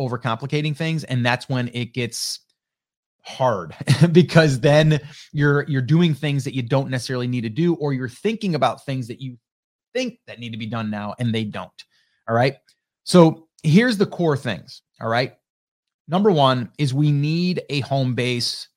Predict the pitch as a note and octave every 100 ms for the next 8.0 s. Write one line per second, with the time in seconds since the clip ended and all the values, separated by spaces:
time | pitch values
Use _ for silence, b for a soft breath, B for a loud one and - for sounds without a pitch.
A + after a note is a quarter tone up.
0 | _ B2+ C3 C#3 D3+ D3 D3+ A2 C3+ C3
1 | B2+ G#2+ G2 - G#2+ G2+ F#2 D2+ _ _
2 | _ _ A#2 A#2 A2+ - D3 D#3 G#3 D#3+
3 | - D3+ D3 C#3+ B2 A#2 C3 B2 A2 E3
4 | G#3+ G#3+ - _ _ _ C#3 A2+ B2 C3
5 | F3 - C#3+ C3+ - C#3 - C3 B2+ A#2
6 | _ _ _ _ A#2+ C#3+ D#3+ - B2+ C3
7 | B2+ A#2 A#2 A2+ A2 G#2 E2+ - -